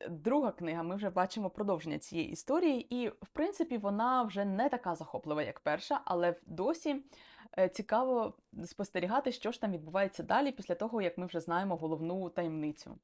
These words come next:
того, що там відбувається. Ем,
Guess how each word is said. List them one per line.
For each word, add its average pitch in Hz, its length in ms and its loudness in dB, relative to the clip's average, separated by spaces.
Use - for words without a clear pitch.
того, 151 180 -8
що - 160 -12
там 151 140 -8
відбувається. 147 600 -6
Ем, 196 360 -4